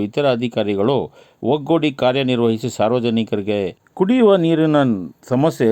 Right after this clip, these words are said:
ನೀಗಿಸಲು ಸೂಚನೆ ನೀಡಿದರು. ಸಭೆಯಲ್ಲಿ ಇನ್ನೂ ಹಲವಾರು ಇಲಾಖೆ ಅಭಿವೃದ್ಧಿ ಕಾರ್ಯಗಳ ಬಗ್ಗೆ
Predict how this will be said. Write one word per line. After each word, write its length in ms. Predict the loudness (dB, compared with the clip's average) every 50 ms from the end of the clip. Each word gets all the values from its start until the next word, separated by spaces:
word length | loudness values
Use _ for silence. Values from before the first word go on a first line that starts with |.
| 2 2 2
ನೀಗಿಸಲು 500 | 0 0 0 -2 0 0 0 2 2 2 2 0 0
ಸೂಚನೆ 280 | -2 -2 0 0 0 2 2
ನೀಡಿದರು. 360 | 2 2 2 2 0 0 -2 -4 -10 -20 _ _ _ _ _ _ -4
ಸಭೆಯಲ್ಲಿ 460 | -4 0 2 2 4 4 4 4 2 2 0
ಇನ್ನೂ 160 | 0 0 2 2 2
ಹಲವಾರು 400 | 2 2 2 4 4 2 2 2 0 2
ಇಲಾಖೆ 280 | 2 2 2 2 0 -2
ಅಭಿವೃದ್ಧಿ 440 | 0 0 0 0 0 0 -2 -2 -4 -2 0
ಕಾರ್ಯಗಳ 380 | 0 2 2 2 2 2 0 0 0 -2
ಬಗ್ಗೆ 240 | -4 -2 0 0